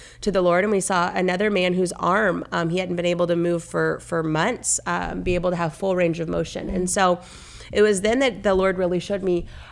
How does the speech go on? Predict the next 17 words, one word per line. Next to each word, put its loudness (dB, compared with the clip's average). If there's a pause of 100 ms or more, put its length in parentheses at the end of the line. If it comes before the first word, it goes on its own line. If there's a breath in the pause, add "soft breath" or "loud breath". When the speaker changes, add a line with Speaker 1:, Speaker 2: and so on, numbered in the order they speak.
(360 loud breath)
Speaker 1:
do -4
you 2
not 0
believe 2
in 0
miracles, -2
or 2
are 2
you 0
just -2
not -2
looking 0
for -12
them? -8
Speaker 2:
That's -6
so -10
good. -12